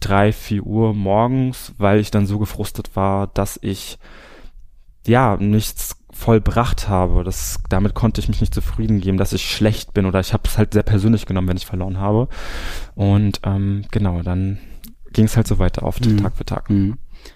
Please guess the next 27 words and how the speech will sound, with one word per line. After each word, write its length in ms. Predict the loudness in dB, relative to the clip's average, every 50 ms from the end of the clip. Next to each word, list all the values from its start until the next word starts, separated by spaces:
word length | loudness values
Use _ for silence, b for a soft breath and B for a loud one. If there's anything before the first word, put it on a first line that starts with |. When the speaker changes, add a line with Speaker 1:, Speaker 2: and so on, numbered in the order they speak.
| B B -2 0
Speaker 2:
Ja, 180 | 2 4 2 2
krass. 420 | 0 2 2 2 2 0 -4 -14 b b b b b b _
Also 160 | -2 -2 0 0
das 180 | 0 2 2
hört 160 | 2 2 2
sich 100 | 2 -2 0
so 100 | 0 0
an, 260 | 2 2 2 0 0 -2 -6 -6
als 200 | -6 -6 -4 -2
seist 280 | 0 0 0 0 -2
du 220 | -2 -2 0 0 2
total, 680 | 4 2 2 2 0 -2 0 2 2 2 2 2 2 0 -2 -6 -10 -2 0 0 0 0 -2 _ -20 -20 -20 -20 -20 -20 -20 -20 -20 -20 -20 -14 0 2 2 2 2 -2 -10 -16 -20 -16 -6
ja, 160 | -4 -2 0
als 200 | 2 0 0 0
ob 140 | -4 -6 -4
du 80 | -4 0
da, 360 | 2 4 4 4 4 2 B B B B B B B B B B B _ -20 _ _ _ -6
äh, 360 | -4 -2 -2 -2 -2 -2 -4 -8 -12 -16 -18 -18 -16 -18 -18 -20 -20 -20 -20 -20 _ _ -20 -20 -20 _ -20 -20 -20 -20 -12
dich 460 | -4 -4 -4 -4 -4 -8 -12 -14 -16 -20 -20 -20 -20 -20 -20 _ _ _ _ _ -20 -4
sehr, 200 | 2 2 4 4
sehr 140 | 4 4
doll 160 | 4 4 4 4
da, 200 | 4 2 0 0
damit 400 | 0 0 2 2 0 -2 -4 -6
identifiziert 680 | -6 -6 -6 -6 -8 -12 -14 -14 -12 -12 -12 -12 -12
hast. 200 | -14 -16 -18 -20 _ _ _ -12
Speaker 1:
Ja. 200 | -8 -8 -8 -8